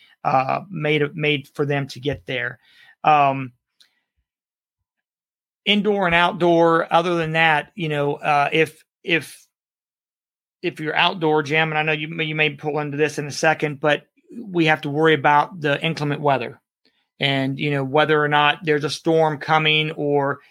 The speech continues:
again, as you mentioned earlier, is the, are the conditions safe to where that student athlete can remain where they are, or do we have to have a plan in place?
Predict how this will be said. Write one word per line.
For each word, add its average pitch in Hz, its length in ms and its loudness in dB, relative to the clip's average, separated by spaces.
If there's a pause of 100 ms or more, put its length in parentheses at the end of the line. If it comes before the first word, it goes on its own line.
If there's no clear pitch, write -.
(160)
again, 151 340 0
as 135 140 -4
you 151 80 -2
mentioned 151 360 -2
earlier, 156 560 2 (260)
is 208 260 2
the, 226 120 -2
are 214 160 6
the 208 80 0
conditions 175 540 -4
safe 165 360 2
to 151 100 -12
where 151 200 0
that 156 320 -2
student 160 300 -4
athlete 156 340 -2
can 170 120 -6
remain 180 400 0
where 180 140 0
they 185 180 2
are, 147 420 0 (500)
or 147 100 -4
do 151 160 0
we 190 160 2
have 170 220 2
to - 100 -8
have 147 200 0
a 139 60 -8
plan 151 340 0
in 143 100 -4
place? 143 560 -4